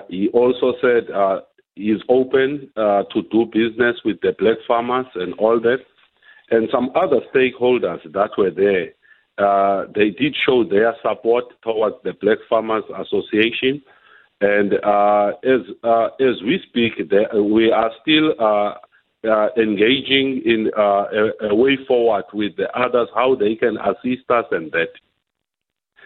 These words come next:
But the only, uh, uh, stumbling block is the rural development.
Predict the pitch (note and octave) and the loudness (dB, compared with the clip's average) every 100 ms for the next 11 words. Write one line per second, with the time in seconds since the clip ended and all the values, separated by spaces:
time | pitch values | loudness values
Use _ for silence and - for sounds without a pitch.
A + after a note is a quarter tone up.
0 | _ G2 G2+ B2 G#2 G2+ - D3 D#3+ D#3 | _ -2 0 2 2 0 2 0 2 0
1 | D#3+ D#3 A#2 G#2+ G2+ G2+ G2+ G2 F#2+ - | 0 0 0 2 2 0 -2 0 -2 -4
2 | - A2+ F#2 F2 E2 F#2+ F#2+ F#2+ - - | -4 -2 -4 -8 -8 0 0 0 -8 -20
3 | _ _ _ _ _ _ _ _ _ _ | _ _ _ _ _ _ _ _ _ _
4 | - A2+ G#2 D#2+ F#2+ F#2 G#2 A2+ F#2 E2 | -2 0 0 0 0 2 2 2 -2 -6
5 | D#2+ E2 F2 - D2+ C#2+ | -8 -8 -8 -10 -14 -14